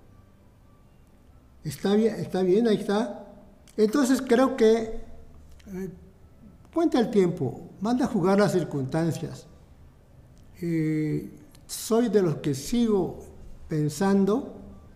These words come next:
aun cuando puedan decir que yo estoy mal de la cabeza, que la señora Claudia Sheinbaum va a tener que sacudírselos, sobre todo al papá, para entonces será ya el expresidente.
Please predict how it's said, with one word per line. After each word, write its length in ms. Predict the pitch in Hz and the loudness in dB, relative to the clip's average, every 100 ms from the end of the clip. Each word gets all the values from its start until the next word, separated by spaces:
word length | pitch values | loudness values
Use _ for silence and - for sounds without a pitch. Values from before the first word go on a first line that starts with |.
| - - - - - - - - - - - | -20 -20 -20 -20 -20 -20 -20 -20 -20 -20 -8
aun 160 | 165 151 | -6 -2
cuando 400 | 170 160 156 151 | 0 0 0 0
puedan 280 | 196 190 | 2 2
decir 320 | 175 - 190 190 | 2 0 -2 0
que 120 | 156 | -2
yo 100 | 165 | -2
estoy 240 | 151 170 | -2 -4
mal 220 | 151 165 | -2 -2
de 100 | 156 | -2
la 160 | 143 131 | -2 -4
cabeza, 540 | 139 135 135 185 254 - - - - - - - - - - - - - | -6 -6 -6 -8 -10 -14 -20 -20 -20 -20 -20 -20 -20 -20 -20 -20 -20 -2
que 120 | 165 | 0
la 100 | 160 | 2
señora 480 | 160 165 190 185 185 | 0 0 0 0 0
Claudia 380 | 180 180 175 | -2 0 0
Sheinbaum 640 | 160 - 185 190 185 208 214 - - 165 | 0 0 2 2 2 -2 -4 -12 -8 -2
va 220 | 165 196 | 2 2
a 480 | 196 - - - - | 0 -8 -16 -14 -4
tener 540 | 151 151 165 190 185 | 0 2 2 2 0
que 140 | 165 147 | -4 -6
sacudírselos, 1500 | - 196 196 170 151 160 190 160 - 127 123 - - - - - - - - - - - | -4 -4 -4 -4 -2 2 2 0 -4 -4 -6 -10 -18 -20 -20 -20 -20 -20 -20 -20 -20 -20
sobre 320 | - 165 156 | -6 0 0
todo 280 | 151 196 226 | 0 2 4
al 160 | 233 233 | 2 0
papá, 600 | 180 - 180 170 - - - - - - - - | -4 -2 -2 -2 -10 -20 -20 -20 -20 -20 -20 -10
para 160 | 170 156 | -4 -2
entonces 440 | 139 175 196 208 | -2 0 0 0
será 240 | 170 170 170 | -2 0 0
ya 160 | 165 165 | 2 0
el 80 | |
expresidente. 1040 | 175 175 - 160 139 165 151 160 156 - | 0 -4 -6 -4 -4 -2 0 0 -2 -8